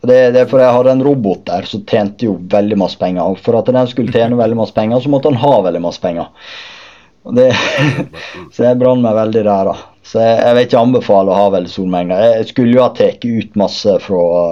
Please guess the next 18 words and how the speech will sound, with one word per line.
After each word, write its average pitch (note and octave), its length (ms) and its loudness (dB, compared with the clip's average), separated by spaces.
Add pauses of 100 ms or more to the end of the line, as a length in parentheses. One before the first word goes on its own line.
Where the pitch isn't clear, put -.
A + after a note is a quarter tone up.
(120)
fra G2+ 240 0
den F#2 160 -4
roboten F#2 400 -6
også. E2 140 -10
Det G#2 100 0
var G2 160 0
planen, F2+ 500 0
men F2+ 200 -12 (1040)
ja. G#2 140 0 (180)
<clears throat> - 1040 -4
Når A2+ 160 -2
planer B2 400 2
blir A2 300 2
implementert A2+ 680 0
litt A#2 220 -4
for B2+ 100 -2
sent, - 380 -2
så, C#3 160 2